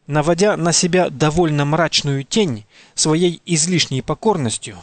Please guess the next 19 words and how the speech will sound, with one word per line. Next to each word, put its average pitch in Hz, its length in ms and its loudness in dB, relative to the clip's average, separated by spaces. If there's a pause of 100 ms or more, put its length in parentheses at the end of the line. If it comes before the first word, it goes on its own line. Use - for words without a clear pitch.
(240)
государственной 143 800 0
власти 160 560 0 (400)
в 143 80 -12
её 139 220 0
делах 135 420 0
и 131 80 -4
начинаниях, 151 640 0 (300)
митрополит 156 640 -2
Даниил 170 460 2
и - 300 -4
в - 60 -4
сфере 202 400 0
чисто - 400 0
церковной 127 720 -2
ознаменовал 143 680 0
себя 165 400 2 (460)
также 165 440 0
несветлыми 151 720 0
деяниями. 110 720 -2